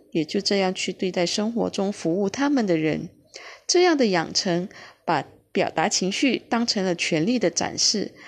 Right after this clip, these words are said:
那些买个东西、吃个餐馆都可以对服务人员大发脾气的人，恐怕就是误会了情绪的意义，以为谁有权，谁才可以有情绪。生活里有很多跟我们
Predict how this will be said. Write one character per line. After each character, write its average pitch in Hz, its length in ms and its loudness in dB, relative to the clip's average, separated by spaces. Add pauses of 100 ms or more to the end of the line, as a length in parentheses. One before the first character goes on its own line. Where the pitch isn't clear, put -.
(240)
那 262 140 4
些 247 300 2
买 214 180 2
个 226 140 -2
东 285 220 0
西、 233 200 0
吃 - 220 -2
个 226 140 0
餐 285 280 0
馆 - 240 2 (400)
都 196 120 -2
可 196 180 -2
以 170 160 2
对 190 220 0
服 196 360 -2
务 220 80 2
人 175 200 2
员 165 200 2
大 254 160 0
发 269 160 -2
脾 190 220 -6
气 220 240 0
的 180 140 2
人， 156 260 0 (460)
恐 175 240 0
怕 247 320 2
就 240 160 0
是 233 160 0
误 220 180 0
会 220 160 0
了 180 140 2
情 170 260 0
绪 269 180 0
的 233 120 2
意 180 100 0
义， 196 400 0 (420)
以 180 140 0
为 185 320 2
谁 208 180 0
有 208 160 4
权， 175 520 0
谁 160 260 0
才 165 180 -4
可 - 240 -4
以 156 100 2
有 - 120 0
情 - 240 -2
绪。 240 380 -2 (560)
生 381 260 2
活 240 160 4
里 214 300 0 (260)
有 180 140 -2
很 180 200 0
多 202 360 2 (180)
跟 240 160 2
我 190 100 0
们 165 200 -2